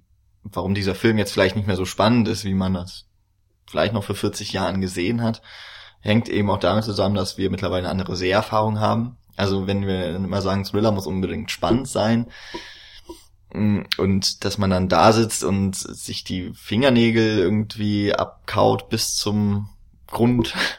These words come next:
<laughs> bis zum Nagelbett, dann, äh,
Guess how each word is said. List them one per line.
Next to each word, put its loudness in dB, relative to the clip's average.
<laughs> -18
bis -4
zum 4
Nagelbett, 4
dann, 2
äh, -6